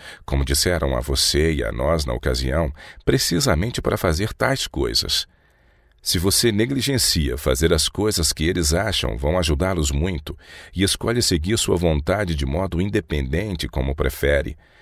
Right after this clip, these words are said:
perderá seu lugar e eles precisarão ter alguém que execute o que você considera insignificante. Agora está fazendo o trabalho muito maior e mais pesado do que suas forças permitem.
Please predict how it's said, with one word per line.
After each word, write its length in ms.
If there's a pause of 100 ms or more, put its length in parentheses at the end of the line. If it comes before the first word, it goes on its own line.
(380)
perderá 460
seu 160
lugar 480
e 100
eles 220
precisarão 560
ter 160
alguém 420
que 140
execute 580
o 60
que 100
você 340
considera 800
insignificante. 1300 (920)
Agora 520
está 200
fazendo 420
o 40
trabalho 500
muito 320
maior 460
e 80
mais 260
pesado 560
do 80
que 140
suas 260
forças 400
permitem. 600